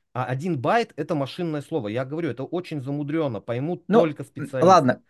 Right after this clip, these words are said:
Speaker 2: главное,
Speaker 1: Я вот
Speaker 2: что
Speaker 1: за это
Speaker 2: эффект
Speaker 1: себя и
Speaker 2: такой,
Speaker 1: когда-то ругал.
Speaker 2: что оно
Speaker 1: Но
Speaker 2: осознается,
Speaker 1: все-то
Speaker 2: что это
Speaker 1: спрашивают, что
Speaker 2: что-то,
Speaker 1: такое В Ц восемь бит. И когда ты им
Speaker 2: что это что-то
Speaker 1: объясняешь, они
Speaker 2: такое
Speaker 1: говорят: «Нет, что-то
Speaker 2: сложное,
Speaker 1: замудрено, но»
Speaker 2: интересное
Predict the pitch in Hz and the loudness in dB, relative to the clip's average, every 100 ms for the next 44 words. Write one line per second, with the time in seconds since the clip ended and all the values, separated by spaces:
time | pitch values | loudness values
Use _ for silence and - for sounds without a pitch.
0 | - 147 196 285 214 143 127 175 156 214 | 2 6 6 8 4 4 4 6 6 6
1 | 226 139 147 127 160 117 139 127 139 147 | 6 6 4 6 6 6 4 -2 -6 2
2 | 147 135 120 - _ _ _ _ 139 165 | 6 6 2 -6 _ _ _ _ -4 -2
3 | - 160 151 226 302 302 262 - - 254 | -2 -2 0 2 4 4 4 6 6 6
4 | 208 170 196 254 - - 233 202 180 196 | 2 2 2 4 2 4 4 4 0 -2
5 | 185 170 170 160 139 131 147 190 202 170 | -2 -4 -4 -6 -6 -6 0 4 6 4
6 | 175 - 208 208 196 156 180 196 277 214 | 2 0 2 4 4 4 2 4 4 0
7 | 190 160 165 143 254 151 214 180 196 151 | 0 0 0 2 2 4 4 4 2 0
8 | 85 | -2